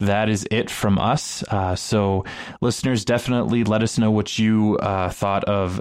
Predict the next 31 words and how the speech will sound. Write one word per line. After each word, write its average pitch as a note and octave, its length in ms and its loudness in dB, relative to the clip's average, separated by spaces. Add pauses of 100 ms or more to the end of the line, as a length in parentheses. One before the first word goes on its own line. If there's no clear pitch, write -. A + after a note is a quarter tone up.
(140)
this G2+ 220 -2
episode F#2+ 340 -2
of F2+ 260 -2
Star F#2 220 -2
Wars F2 180 -2
Rebels. G#2 520 -2 (520)
And G2 300 0
you G2+ 120 2
can A2+ 120 2
do A2 120 4
that G#2+ 240 2
by G2 220 -2
emailing B2+ 580 2
us A#2 260 -2
or G#2+ 400 2
commenting G2+ 640 2
on F#2 420 0
our F#2 200 0
Facebook B2 500 -2
or F#2 140 -2
Twitter B2 260 0
page A2+ 600 0
and G2 440 0
letting G2+ 320 2
us F#2+ 160 -2
know F#2 140 0
that F#2 220 -2
way. F#2+ 320 -2 (420)
Our F#2+ 80 0
email A2+ 460 4
is F#2+ 480 0